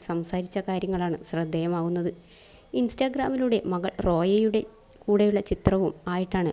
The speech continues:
ആര്യ എത്തിയത്. "എൻ്റെ മകൾ" എന്ന് പറഞ്ഞുകൊണ്ട് പങ്കുവച്ച ചിത്രം ശ്രദ്ധേയമാവുകയും ചെയ്തു. ഇതിനു പിന്നാലെയാണ്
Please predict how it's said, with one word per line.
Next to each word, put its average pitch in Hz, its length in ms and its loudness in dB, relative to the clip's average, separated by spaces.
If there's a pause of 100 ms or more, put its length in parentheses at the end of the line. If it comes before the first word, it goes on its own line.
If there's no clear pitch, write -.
ആര്യ 165 320 -2
എത്തിയത്. 165 480 -4 (420)
"എൻ്റെ 226 280 2
മകൾ" 233 260 2 (100)
എന്ന് 214 200 2
പറഞ്ഞുകൊണ്ട് 196 640 0 (200)
പങ്കുവച്ച 175 400 0
ചിത്രം 185 420 2
ശ്രദ്ധേയമാവുകയും 180 960 0
ചെയ്തു. 180 240 0 (480)
ഇതിനു 247 300 0
പിന്നാലെയാണ് 254 600 0